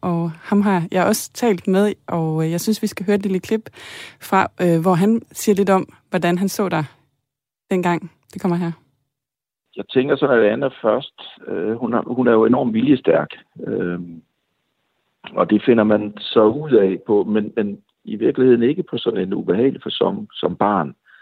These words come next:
Speaker 2: men, men bare en, der havde næsen i sporet på en eller anden facon. Det var ikke sådan, at hendes, at hendes viljestyrke blev til konflikter på den måde. Øhm, jeg synes, hun var et, et, et,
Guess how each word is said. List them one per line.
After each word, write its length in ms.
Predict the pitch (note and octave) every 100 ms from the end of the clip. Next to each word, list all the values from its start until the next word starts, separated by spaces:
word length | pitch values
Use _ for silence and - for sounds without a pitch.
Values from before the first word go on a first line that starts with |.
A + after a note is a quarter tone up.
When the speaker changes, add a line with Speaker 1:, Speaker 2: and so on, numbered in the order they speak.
| - _ _ -
Speaker 2:
men, 460 | F#2+ G2 F#2 F2+ -
men 200 | F#2+ F2
bare 240 | F2+ G#2
en, 140 | G#2 F#2+
der 120 | F2+
havde 220 | F#2 F2
næsen 320 | F#2 B2+ F2
i 40 | E2
sporet 380 | - - - -
på 60 | D2+
en 60 |
eller 120 | D2
anden 160 | D2+ D2
facon. 320 | - D#2+ D#2
Det 80 | F2
var 80 | E2+
ikke 200 | - -
sådan, 320 | - G#2+ A2+
at 140 | E2+ -
hendes, 440 | E2 D#2 - - _ - - - - - - - - - - - _ _
at 200 | - G#2
hendes 300 | - F2 D2+
viljestyrke 640 | F2 G#2+ G#2+ - F2+ F#2+ F2
blev 160 | F2
til 100 | -
konflikter 600 | - F2 - B2 - E2+
på 140 | - -
den 120 | - -
måde. 280 | D2+ D#2+ - _ _ - F2+
Øhm, 540 | F2 D#2+ D#2 D#2 - _ _ _ - - - - - - - _ _ _ _
jeg 400 | F#2+ G2 G#2 G#2
synes, 240 | - C#3
hun 160 | D3+ C#3
var 180 | G#2+ G2
et, 140 | F#2
et, 200 | F2+ G2 -
et, 180 | -